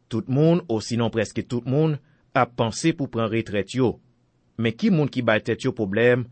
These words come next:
pou lè y ap gen pou mouri a, ak pou letènite a? Poutan, tout jou yo mennen nan lanmò, dènye a ap rive la. Se sa Montaigne ekri. Epi li fè di yon nan pèsonaj li yo,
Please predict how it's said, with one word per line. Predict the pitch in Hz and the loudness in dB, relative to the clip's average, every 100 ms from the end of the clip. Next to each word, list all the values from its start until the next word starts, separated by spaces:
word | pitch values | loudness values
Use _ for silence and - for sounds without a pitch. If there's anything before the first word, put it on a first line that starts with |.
| - _ _ | -16 _ _
pou | 131 | -2
lè | 117 117 | 2 2
y | |
ap | 110 104 | 2 0
gen | 117 117 | -2 -2
pou | 107 | -2
mouri | 110 104 98 107 113 | 0 -2 -2 0 0
a, | 95 - _ 113 | 0 -6 _ -4
ak | 104 | -4
pou | - 110 | -4 -4
letènite | 104 107 104 98 95 101 | -2 -2 -2 -2 -2 -2
a? | 117 - _ _ _ _ _ | -2 -8 _ _ _ _ _
Poutan, | 98 87 131 165 135 - _ _ - | -10 -4 0 0 -2 -8 _ _ -4
tout | 226 | -2
jou | 117 131 | 0 0
yo | 131 139 | 2 2
mennen | 123 104 123 127 | 2 0 0 0
nan | 117 | 0
lanmò, | 113 117 127 95 - _ _ _ - | 0 4 4 4 -4 _ _ _ -18
dènye | 101 117 113 107 110 | -2 -2 0 0 2
a | 113 123 | 2 2
ap | 117 107 | -2 -6
rive | 101 110 104 117 | -6 -6 -2 0
la. | 113 90 _ _ _ _ _ | 0 -2 _ _ _ _ _
Se | - 117 | -12 -10
sa | 107 107 | -6 -4
Montaigne | 98 92 117 117 117 - | -4 -4 -2 0 0 -2
ekri. | 110 - 104 82 _ _ _ _ _ | -6 -6 -10 -10 _ _ _ _ _
Epi | 113 107 208 | -4 0 0
li | 165 127 | 0 0
fè | 127 | 0
di | 110 151 143 | 0 0 2
yon | 160 151 | 2 2
nan | 127 | 0
pèsonaj | 135 127 143 120 117 | -2 -2 -2 0 -2
li | 104 110 | -2 0
yo, | 135 127 | 0 0